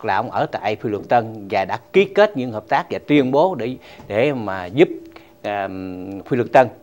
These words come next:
để mà có thể bảo vệ cái lãnh hải của mình. Đó là những điểm mà chúng ta thấy thật sự thì hiện tại bây giờ Nhật Bản công khai chứ không phải là nói giấu giếm gì với Trung Cộng, sẵn sàng để mà giúp cái kia như đó là những điểm mà chúng ta thấy cái tình hình vẫn hiện như ngày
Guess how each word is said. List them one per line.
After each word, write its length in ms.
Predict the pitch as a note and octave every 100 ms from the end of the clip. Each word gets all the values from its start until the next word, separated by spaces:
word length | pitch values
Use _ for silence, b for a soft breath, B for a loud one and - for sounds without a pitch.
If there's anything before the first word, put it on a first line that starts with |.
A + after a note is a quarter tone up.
| -
để 140 | G#2+
mà 120 | A2+
có 140 | F#2 C3
thể 160 | A#2
bảo 260 | G#2+ F#2 B2
vệ 200 | F#2 F#2
cái 160 | G#2 G#2
lãnh 120 | G#2
hải 160 | F#2 G#2
của 100 | A#2
mình. 160 | G2+ - -
Đó 160 | A2+
là 100 | B2
những 220 | F2+ A2
điểm 180 | G#2 A#2
mà 60 | -
chúng 220 | B2+ C#3
ta 120 | A2+
thấy 160 | A#2+ C#3+ B B -
thật 140 | G2+ -
sự 200 | G#2 A2
thì 140 | G#2
hiện 260 | F#2 G2+ G#2+
tại 180 | G2+ G#2
bây 120 | A#2
giờ 220 | F2+ G2 b b _
Nhật 180 | G#2+ G#2
Bản 200 | G#2 D3+
công 180 | - C#3
khai 360 | A#2+ C3 B2+ B2 B _
chứ 100 | -
không 220 | C#3 B2+ G2+
phải 200 | A2+ D3
là 120 | F#2
nói 180 | A#2+ D3+ B -
giấu 200 | D#3 C#4 G3
giếm 260 | G3 A3+
gì 180 | F#3+ G#2
với 100 | G#2+
Trung 200 | E3 B2
Cộng, 260 | A2 A2+ B2+ -
sẵn 200 | A2+ F3 F3+
sàng 220 | B2 G#2
để 140 | A#2+
mà 160 | A#2+ G#2
giúp 180 | A2 F#3+
cái 100 | D3+ A#2+
kia 100 | A#2+
như 140 | A#2+
đó 200 | B2 C#3+ A2+
là 80 |
những 200 | G#2+ A2+
điểm 200 | G#2 B2+
mà 100 | A#2+
chúng 220 | F#2+ A#2+ B2+
ta 140 | G#2+
thấy 200 | A#2+ D#3 B B B B
cái 80 | -
tình 220 | - A2+
hình 260 | G#2+ G#2 G2+
vẫn 260 | A#2+ D#3 C#3+
hiện 340 | G2+ G#2+ A#2+
như 140 | C3
ngày 480 | A#2+ G#2+ G2 F#2 F2+